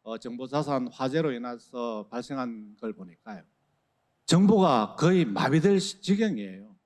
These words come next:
그동안 쌓아놓은 이 디지털 자산이 일순간에 날아가 버리는 어떤 리스크, 이런 부분이 너무나 크다는 걸 느꼈습니다. 그래서 지금 정부 내에서도 듀얼로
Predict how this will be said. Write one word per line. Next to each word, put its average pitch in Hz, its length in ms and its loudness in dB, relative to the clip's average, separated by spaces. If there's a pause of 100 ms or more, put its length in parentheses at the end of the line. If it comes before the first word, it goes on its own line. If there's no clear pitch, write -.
(180)
그동안 185 340 4
쌓아놓은 180 840 0
이 139 280 -6
디지털 175 380 0
자산이 156 680 0 (580)
일순간에 220 1000 0 (960)
날아가 135 440 2
버리는 107 580 -8
어떤 123 260 -8
리스크, 117 580 -4 (880)
이런 208 220 4
부분이 156 540 0 (160)
너무나 190 400 4
크다는 214 340 0
걸 120 140 0
느꼈습니다. 110 600 -8
그래서 175 600 0 (420)
지금 151 240 -2
정부 156 380 2
내에서도 127 920 0 (460)
듀얼로 180 640 2